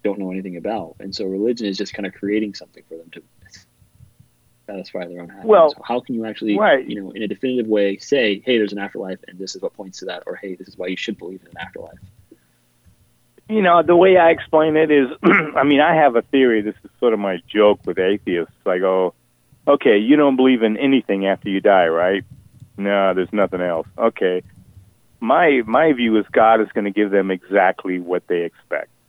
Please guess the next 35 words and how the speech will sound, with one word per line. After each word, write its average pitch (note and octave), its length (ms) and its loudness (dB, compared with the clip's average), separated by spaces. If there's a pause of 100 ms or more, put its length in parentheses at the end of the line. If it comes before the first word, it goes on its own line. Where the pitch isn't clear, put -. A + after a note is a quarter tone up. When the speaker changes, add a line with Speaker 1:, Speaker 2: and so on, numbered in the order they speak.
(440)
Speaker 2:
Nothing. E2+ 520 -6 (680)
<laughs> - 80 -8 (580)
And C#3+ 200 -2
to C3 80 2
me, D#3 400 6 (480)
that's - 180 -2
kinda A2 220 0
cruel D#3+ 420 6
because A2 440 2
they're A#2+ 100 0
gonna B2 200 2
die. A2+ 520 4
They A#2 100 -2
know D#3+ 220 2
they're C3+ 80 0
gonna G#2 200 0
die. A2 440 2 (480)
And B2+ 100 -4
then D#3+ 100 4
they're D#3 120 2
gonna C3+ 180 2
go, A#2 260 6
"Hey, D3+ 280 2
I'm A#2 260 0
still B2+ 180 2
here." B2 420 0 (520)
<laughs> A#3 80 2 (640)
You F3 140 -4
know F#3 80 2
what F#3 100 6
I F3+ 40 4
mean? G#3 260 6 (720)
Their E3 460 6
consciousness F3+ 720 0
is D3 80 -4